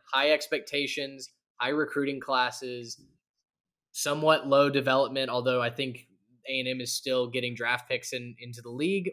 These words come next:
but just woefully underperforming national expectations. I was the blinking guy meme where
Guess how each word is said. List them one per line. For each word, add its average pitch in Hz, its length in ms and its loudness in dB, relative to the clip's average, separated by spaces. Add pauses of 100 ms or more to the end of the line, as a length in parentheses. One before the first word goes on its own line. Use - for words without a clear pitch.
(120)
but 123 260 -2 (400)
just 147 260 -10
woefully 160 600 2
underperforming 143 680 -4
national 131 380 -2
expectations. 135 840 -6 (640)
I 139 160 4
was 160 300 6
the 156 80 -2
blinking 170 420 2
guy 123 200 2
meme 104 420 -10
where 123 540 0